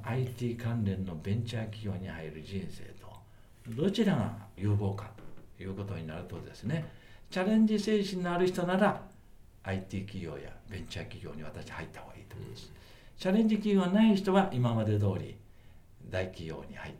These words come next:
Speaker 1: て、なんとか最後まで頑張ると。最後までその会社が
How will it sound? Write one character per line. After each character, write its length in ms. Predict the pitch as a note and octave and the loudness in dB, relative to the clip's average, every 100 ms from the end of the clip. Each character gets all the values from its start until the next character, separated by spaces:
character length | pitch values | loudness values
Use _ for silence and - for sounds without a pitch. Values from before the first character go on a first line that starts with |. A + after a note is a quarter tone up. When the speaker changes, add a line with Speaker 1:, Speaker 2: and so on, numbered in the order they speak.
| - | -18
Speaker 1:
て、 140 | - - - - - - | -20 -20 -20 -14 -12 -4
な 120 | G2 | 0
ん 40 | |
と 100 | G2 | 0
か 100 | G2 | -2
最 240 | D2+ G2+ F2 | -6 -6 -4
後 80 | D#2 | -6
ま 100 | D2+ | -8
で 140 | - | -10
頑 120 | - - | -12 -14
張 40 | - | -16
る 60 | - | -18
と。 60 | - - - | -20 -20 -10
最 220 | - A#2+ | -2 0
後 60 | G2 | 0
ま 80 | |
で 100 | E2+ | -2
そ 140 | E2+ F#2 | -4 -4
の 100 | F#2+ | -4
会 140 | F2+ | -4
社 120 | - | -6
が 140 | F2 | -8